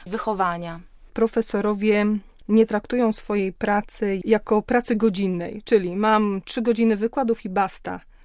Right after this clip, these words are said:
Speaker 2: Profesorowie praktycznie są do dyspozycji studentów, no nie mogę powiedzieć dwadzieścia cztery godziny na dobę, ale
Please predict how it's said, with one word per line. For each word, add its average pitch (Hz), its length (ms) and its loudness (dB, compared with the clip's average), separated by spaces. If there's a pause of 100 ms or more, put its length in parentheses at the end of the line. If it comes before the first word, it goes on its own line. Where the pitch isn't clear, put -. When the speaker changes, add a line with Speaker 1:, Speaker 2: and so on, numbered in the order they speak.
Speaker 2:
Profesorowie 233 680 2
praktycznie 214 540 -2
są 208 480 -2 (320)
do 214 140 -2
dyspozycji 214 680 -4
studentów, 208 800 -2
no 202 200 -2
nie 214 120 2
mogę 214 200 2
powiedzieć 196 220 -4
dwadzieścia 196 320 -4
cztery 202 240 -4
godziny 190 360 2
na 185 160 0
dobę, 196 360 0
ale 185 260 2